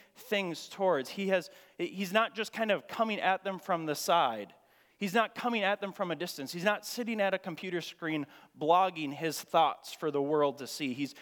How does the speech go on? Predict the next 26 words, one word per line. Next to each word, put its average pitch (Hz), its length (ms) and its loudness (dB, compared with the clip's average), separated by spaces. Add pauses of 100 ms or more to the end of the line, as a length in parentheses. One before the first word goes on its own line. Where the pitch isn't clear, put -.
(120)
he's 170 180 -4
speaking 214 600 -4
to 160 100 -12
people 156 260 -6
that 135 140 -2
he 139 140 -8
knows. 107 720 -8 (800)
He's 190 180 -2 (100)
walking 208 540 2
with 151 140 -4
these 139 160 -8
people. 156 240 -6
He 165 100 -2
has 175 120 -2 (180)
relationships 185 1000 -2 (180)
with 175 240 0
these 165 240 -6
people, 160 400 -2
and 165 120 2
he 190 180 -2
has 170 240 2
just 202 380 -4
taught 294 320 4
them 156 160 -4
on 190 220 2
forgiveness. 185 840 -4